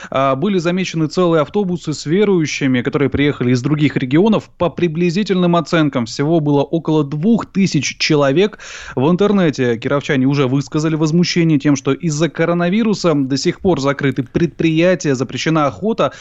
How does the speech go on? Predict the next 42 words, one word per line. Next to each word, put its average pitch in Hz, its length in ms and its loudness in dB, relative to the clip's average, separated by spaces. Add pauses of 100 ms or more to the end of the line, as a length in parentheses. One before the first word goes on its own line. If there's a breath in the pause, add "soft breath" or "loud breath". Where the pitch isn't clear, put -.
(120)
а 139 160 -2
паломники, 185 600 0
многие 143 320 0
из 123 80 -6
которых 123 420 -4
без 131 180 -2
перчаток 143 520 -2
и 127 60 -4
масок, 175 340 -2
отправляются 135 540 -2
в - 120 -8
путь. 113 240 -4 (260 loud breath)
Ведь 123 260 -2
крестный 185 440 2
ход 131 200 -4
официально 165 400 0
не 151 160 2
запрещён. - 640 -4 (560 loud breath)
М, 139 240 4
и 135 300 2
всё 160 160 -2
больше 165 240 0
и - 20 -4
больше 170 220 -2
Telegram-каналов, 143 760 -2
э, 123 360 0
высказывается 123 560 -4
на 123 100 -2
эту 127 120 -6
тему, 180 260 0
потому 123 280 -2
что, - 160 -4
ну, 143 240 0
м, 151 300 -6
как 131 160 -2
бы, 135 80 2
да, 143 180 2
это 123 140 -4
обращает 180 340 -4
на 147 60 -8
себя 139 200 -6
внимание. 120 480 -2